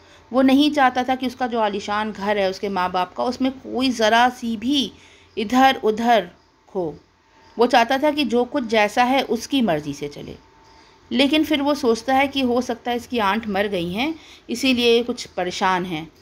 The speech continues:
इसीलिए ऐसा कर रही है। लेकिन ये जो थी मार्गरेट की हरकतें ये बंद नहीं होती। अब वो ड्रिंक भी करने लगी है, वो पार्टीज में भी जाने लगी है और अक्सर जब आर्थर घर आता है तो मार्गरेट उसको घर पे नहीं मिलती है।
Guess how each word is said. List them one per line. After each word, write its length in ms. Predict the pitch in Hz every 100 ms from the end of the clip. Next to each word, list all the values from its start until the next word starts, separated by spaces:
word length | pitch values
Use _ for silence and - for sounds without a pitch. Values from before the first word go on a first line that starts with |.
| _ - -
इसीलिए 340 | 208 202 226 170
ऐसा 240 | 160 226
कर 160 | 226 233
रही 200 | 226 214
है। 140 | 202 202 _ _ _ _ -
लेकिन 340 | 254 269 294
ये 200 | 247 262
जो 140 | 254 262
थी 220 | 254 233
मार्गरेट 420 | 226 185 196 214
की 240 | - 240 359 -
हरकतें 380 | 190 185 185 226
ये 80 | 240
बंद 220 | 180 180
नहीं 140 | 156
होती। 360 | 156 147 147 160 - _ _ -
अब 160 | 190
वो 100 | 196
ड्रिंक 280 | 196 190 226
भी 100 | 254
करने 280 | 247 226 226
लगी 320 | 220 196 208
है, 60 | 208
वो 120 | 180
पार्टीज 480 | 170 160 160 220 220
में 100 | 247
भी 80 | 233
जाने 300 | 240 233 226
लगी 300 | 208 202 208
है 200 | 196 196 - - _ -
और 120 | 196
अक्सर 380 | - 202 - 214
जब 220 | 220 202 - - -
आर्थर 260 | 165 165 180
घर 260 | 170 202
आता 260 | 208 165 160
है 120 | 185
तो 80 | 226
मार्गरेट 380 | 214 160 175 180
उसको 200 | 170 208
घर 200 | 196 170
पे 140 | 175
नहीं 200 | 165 160
मिलती 360 | 147 143 139 151
है। 140 | 170